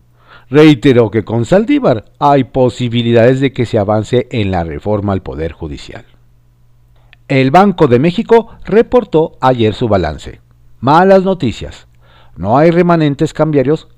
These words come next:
que tradicionalmente se transferían al gobierno en el mes de abril. Se cierra el cerco presupuestal a la cuatro T. El año pasado,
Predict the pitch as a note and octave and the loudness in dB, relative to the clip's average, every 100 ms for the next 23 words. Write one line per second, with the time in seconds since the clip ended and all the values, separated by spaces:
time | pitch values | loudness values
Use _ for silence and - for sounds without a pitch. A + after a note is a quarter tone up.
0 | - - F#2+ - D2+ D2 C#2+ D2 D2+ C#3+ | -14 -4 -4 -2 -8 -8 -12 -12 -6 -2
1 | E3 A2 C#3+ D3+ - - G3+ G#3 G#3 G3+ | 0 0 0 -2 -8 -4 -2 0 0 0
2 | F3 E3 E3 E3 D3+ C3+ D3 C#3+ G2 D#2+ | 0 0 -2 -2 -2 -2 -2 -4 -4 -8
3 | - C2+ C#2 C2 - _ _ _ _ _ | -10 -12 -12 -18 -20 _ _ _ _ _
4 | _ - E2+ - B2+ C3 B2+ A#2+ - _ | _ -8 -8 -4 0 2 2 -2 -4 _
5 | E2 C#3 C3+ - C#3 C3+ - G#2 - F#2 | -14 -14 -10 -2 0 -2 -4 -8 -6 -10
6 | F#2+ - A#2+ - A3 G#3 - A2 F2 - | -10 -8 -8 0 0 0 -2 0 0 -2
7 | G#2 G2+ F#2 - - _ _ _ _ _ | -6 -4 -10 -12 -18 _ _ _ _ _
8 | _ - - _ - F3+ F2 G#2 D3+ E3+ | _ -20 -20 _ -14 -8 -4 0 0 0
9 | E3 G3+ E3+ C3+ C3+ | 0 0 2 0 -2